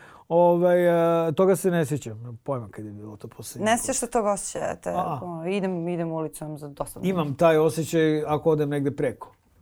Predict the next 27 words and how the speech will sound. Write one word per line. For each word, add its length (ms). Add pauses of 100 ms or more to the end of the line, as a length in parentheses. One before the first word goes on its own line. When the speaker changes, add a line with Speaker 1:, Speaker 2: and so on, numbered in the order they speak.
Speaker 2:
To, 180
izađem 500
u 220
dva 260
ujutru 300
da 100
prošetam 640
jer 280
mi 300
vruće 380
bilo 260
danas 440
Speaker 1:
Ne, 220
Speaker 2:
i 160 (240)
Speaker 1:
izađem 180
u 60
Speaker 2:
prijatno. 260
Speaker 1:
dva 180
ujutru 280
kolima. 380 (380)
I 60
bilo 240
gde 200
da 100
izlazim, 500
izlazim 300
kolima. 440